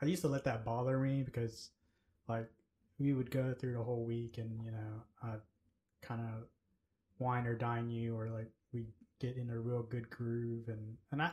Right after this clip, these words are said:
I understand it, or I, I understand it, and I did under-, I understood <laughs> it. I understand, I even understand it now to where,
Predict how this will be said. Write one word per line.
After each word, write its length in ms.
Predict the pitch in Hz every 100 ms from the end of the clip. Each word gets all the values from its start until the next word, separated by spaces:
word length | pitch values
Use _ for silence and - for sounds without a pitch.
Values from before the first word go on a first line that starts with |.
| -
I 80 | 202
understand 840 | 151 160 127 - - 127 127 123
it, 220 | 113 - _ _ _ _ _ _ _ -
or 100 | 123
I, 160 | 127 123 -
I 80 | 139
understand 380 | 139 131 143 123
it, 100 | 120 117
and 100 | 120
I 60 | 117
did 260 | 117 135
under-, 220 | 127 117 113 - _ _ _ -
I 60 | 135
understood 560 | 143 135 - 170 185
<laughs> 140 | - -
it. 220 | - - _ _ 135
I 20 |
understand, 440 | 131 131 - 143 143
I 120 | 147
even 200 | 151 135
understand 480 | 135 131 113 127 123
it 100 | 123
now 320 | 127 127 123
to 100 | 120
where, 260 | 123 117